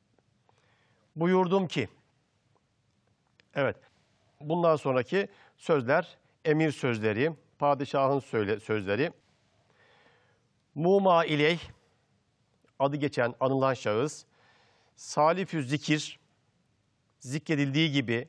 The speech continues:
yukarıda zikredildiği gibi, hitabet cihetine, yani hatiplik görevine, cihetine, vazife-i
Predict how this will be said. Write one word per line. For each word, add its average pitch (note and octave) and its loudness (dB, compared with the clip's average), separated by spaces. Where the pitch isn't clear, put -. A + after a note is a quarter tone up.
yukarıda B2 -2
zikredildiği A2 -6
gibi, A2+ -4
hitabet E3 0
cihetine, C#3+ 0
yani C3+ -2
hatiplik - -8
görevine, C3 0
cihetine, C3 0
vazife-i D3+ 0